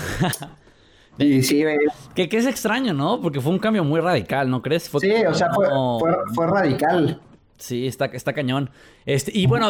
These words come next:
Speaker 1: juegas Fortnite, empiezas a jugar
Speaker 2: Ajá.
Speaker 1: Fortnite, sigues jugando, obviamente. ¿Cuándo das este cambio a intentar entrar un poco más al mundo? También, eh, me queda, bueno, por lo que veo, también tienes un poquito más,
Speaker 2: Ajá.
Speaker 1: un toque en los esports y tienes un toque
Speaker 2: Sí.
Speaker 1: también, pues, en la creación de contenido. ¿Cuándo fue que dijiste, "¿Sabes qué?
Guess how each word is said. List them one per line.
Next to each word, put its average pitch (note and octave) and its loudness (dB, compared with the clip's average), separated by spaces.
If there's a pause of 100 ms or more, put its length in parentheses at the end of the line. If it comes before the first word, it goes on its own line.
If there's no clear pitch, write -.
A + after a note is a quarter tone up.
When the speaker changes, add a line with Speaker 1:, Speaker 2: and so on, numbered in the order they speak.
(140)
Speaker 1:
juegas A#3+ 2
Fortnite, F#3+ 0
empiezas F#3 0
a F#3+ 0
jugar D3+ 0
Speaker 2:
Ajá. C#3 0
Speaker 1:
Fortnite, B2+ 0 (140)
sigues B2+ -2
jugando, A#2+ 0
obviamente. A2+ -4
¿Cuándo E3+ 0
das D3+ 0
este D3+ -4
cambio D3 0
a C#3 0
intentar B2 -4 (220)
entrar B2 -2
un D3 0
poco C#3+ -4
más C#3+ -2
al C#3+ 0
mundo? C#3 -2
También, C#3+ -4 (100)
eh, B2+ 0
me A#2+ 0
queda, B2+ 0
bueno, A2+ 0
por A2+ -2
lo A#2 -2
que B2+ 0
veo, C3 2
también C3 0
tienes B2+ -2
un A#2+ -2
poquito A#2+ -2
más, B2 0
Speaker 2:
Ajá. C3 0
Speaker 1:
un C3 0
toque D3 0
en B2+ 0
los A2+ -2
esports C#3+ 0 (180)
y - -6
tienes C#3 -2
un B2+ -2
toque - 0
Speaker 2:
Sí. C3 2
Speaker 1:
también, A#2+ -2
pues, A#2+ -6
en A#2 -2
la A2 -2
creación B2 -4
de C3 -2
contenido. A#2 -2
¿Cuándo D3 0
fue D3 -4
que D#3+ -6
dijiste, C3+ -4
"¿Sabes C#3+ -2
qué? D#3+ -2